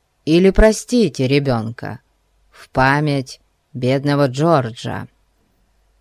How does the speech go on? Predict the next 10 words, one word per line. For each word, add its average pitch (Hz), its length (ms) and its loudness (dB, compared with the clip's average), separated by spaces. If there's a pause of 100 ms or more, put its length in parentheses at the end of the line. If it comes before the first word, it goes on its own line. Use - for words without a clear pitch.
(680)
Осборн 147 1040 0
разразился 190 960 2
в 143 40 2
ответ 156 760 -2 (480)
напыщенной 131 1400 0
речью, 120 880 -2 (540)
в - 180 -18
которой 220 460 2
самовосхваления 147 1500 -2
чередовались 147 1160 0